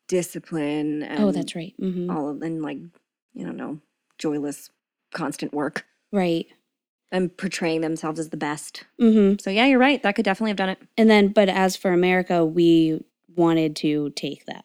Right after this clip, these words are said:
Speaker 2: from them.
Speaker 1: Of course we did.
Speaker 2: Yeah. So before nineteen seventy-six, Black History Month was Negro History Week,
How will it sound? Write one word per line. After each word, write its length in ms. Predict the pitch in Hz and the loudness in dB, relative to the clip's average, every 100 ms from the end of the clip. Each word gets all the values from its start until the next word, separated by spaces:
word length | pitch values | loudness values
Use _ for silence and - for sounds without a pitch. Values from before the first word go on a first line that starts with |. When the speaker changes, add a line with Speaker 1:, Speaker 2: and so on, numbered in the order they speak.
| _ | _
Speaker 2:
from 100 | _ _ | _ _
them. 240 | 50 - 190 | -18 -10 -6
Speaker 1:
Of 160 | 196 | -6
course 240 | - - - | -6 -12 -10
we 80 | |
did. 120 | - 180 | -10 -8
Speaker 2:
Yeah. 120 | 165 _ _ - _ _ _ _ _ _ | -10 _ _ -20 _ _ _ _ _ _
So 200 | - 233 | 0 4
before 380 | 220 226 269 269 | 4 4 4 4
nineteen 400 | 269 262 254 233 | 8 6 6 4
seventy-six, 580 | 214 202 190 - 247 - | 4 2 2 2 -2 -2
Black 240 | 208 185 | -6 -4
History 360 | - 185 202 185 | -2 -2 0 0
Month 260 | 180 226 - | 2 2 2
was 180 | 170 170 | 0 0
Negro 500 | 180 185 180 175 180 | 4 4 4 2 0
History 360 | 175 - 170 | -2 -2 -4
Week, 440 | 151 170 180 - | -2 -2 -2 -8